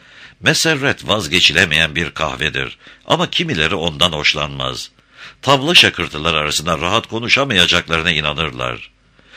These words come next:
Bunlardan biri de Osman Cemal Kaygılı'dır. Kaygılı burada can sıkıcı birinin gelip size balta olacağını da düşünür. Onun için bir gün Halit Fahri Ozansoy'u Meserret'in önünden çevirerek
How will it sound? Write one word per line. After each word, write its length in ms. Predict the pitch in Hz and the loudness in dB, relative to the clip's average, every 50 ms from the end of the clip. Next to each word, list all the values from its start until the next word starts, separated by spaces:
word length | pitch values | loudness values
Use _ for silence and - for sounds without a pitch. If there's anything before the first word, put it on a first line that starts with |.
| - - - - | -20 -20 -12 -2
Bunlardan 540 | 113 165 190 180 190 185 151 180 165 110 90 | 0 0 2 4 2 2 4 2 0 2 0
biri 220 | 143 139 127 92 | -2 -2 -2 -2
de 40 | - | -4
Osman 480 | 76 71 90 92 - - 78 90 104 90 | -4 -2 -2 -2 -2 0 0 0 2 2
Cemal 320 | 76 78 73 71 85 85 | 2 2 2 2 0 0
Kaygılı'dır. 800 | 82 - - 80 76 69 76 71 69 65 58 64 62 58 - - _ - - - - - _ | 0 0 0 0 2 0 -2 -4 -4 -4 -4 -6 -6 -6 -10 -14 _ -20 -20 -20 -20 -14 _
Kaygılı 500 | - - 139 156 139 156 170 170 147 113 | 2 4 6 6 6 4 2 2 0 0
burada 300 | - 143 131 117 113 87 | 0 0 2 2 2 2
can 240 | 73 101 107 123 120 | 2 2 2 0 0
sıkıcı 420 | - - 87 - 87 - 101 82 | -4 -4 -2 0 0 0 0 2
birinin 320 | 76 80 76 78 90 90 73 | 0 -2 0 0 -2 -2 0
gelip 280 | 78 87 92 107 - | 0 0 0 -2 -2
size 300 | - 98 98 113 104 78 | -4 0 0 0 2 2
balta 280 | 92 101 98 85 - 120 | 2 0 0 0 -2 -4
olacağını 560 | 117 95 92 92 85 92 90 87 85 101 101 | 0 2 2 4 4 4 4 4 2 0 0
da 120 | 87 78 | -2 -2
düşünür. 500 | 69 73 - 78 69 65 65 64 - - - _ - - - - - - _ | 0 -2 -4 -4 -4 -4 -6 -8 -8 -10 -16 _ -20 -20 -18 -18 -18 -12 _
Onun 220 | - 139 180 196 190 | 0 0 0 2 2
için 300 | 185 - 175 165 117 98 | 4 4 4 4 4 2
bir 120 | 143 143 | 2 2
gün 200 | 98 95 113 104 | 2 2 0 0
Halit 400 | 82 82 92 95 90 117 131 - | 2 2 2 2 2 2 -2 -2
Fahri 300 | - 90 80 76 78 95 | 0 0 0 0 -2 -2
Ozansoy'u 640 | 76 78 78 76 95 98 104 98 - 87 85 85 76 | -4 -4 -2 0 0 0 0 -2 -2 0 0 0 0
Meserret'in 600 | 85 107 110 - 135 127 113 113 113 - 147 127 | 0 0 2 2 2 2 2 0 0 0 -2 -2
önünden 420 | 110 104 101 98 87 90 110 117 | 0 -2 -2 -2 0 0 0 2
çevirerek 600 | 110 - 92 80 76 71 67 64 71 82 90 - | 2 2 2 2 2 0 0 2 2 0 0 0